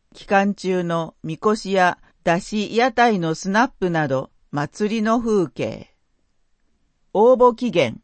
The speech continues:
八月八日、必着。応募規定、市内の公共施設などにある、令和七年度、成田祇園祭写真コンテストチラシ、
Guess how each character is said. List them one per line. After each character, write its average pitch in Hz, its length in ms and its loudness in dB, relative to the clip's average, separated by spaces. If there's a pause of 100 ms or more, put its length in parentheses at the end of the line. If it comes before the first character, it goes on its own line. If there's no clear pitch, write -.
(120)
八 202 380 -8
月 226 360 -2
八 180 360 2
日、 160 360 -4
必 - 320 -14
着。 135 520 -10 (1080)
応 226 280 4
募 247 140 4
規 - 200 -6
定、 143 340 -4 (380)
市 254 300 -4
内 247 240 2
の 160 140 -2
公 226 260 2
共 247 260 2
施 247 140 -10
設 220 280 -4
な 165 140 -2
ど 156 160 0
に 135 160 -4
あ 131 160 -2
る、 117 220 -10 (340)
令 240 280 6
和 175 180 2
七 - 260 -6
年 190 320 0
度、 127 280 -2 (100)
成 220 280 0
田 170 100 0
祇 156 220 -4
園 220 240 2
祭 143 360 -2
写 143 160 -6
真 233 300 -4
コ 226 180 0
ン 214 100 -2
テ 147 160 -2
ス - 140 -14
ト 120 260 -6
チ - 160 -8
ラ 160 160 -2
シ、 151 360 -12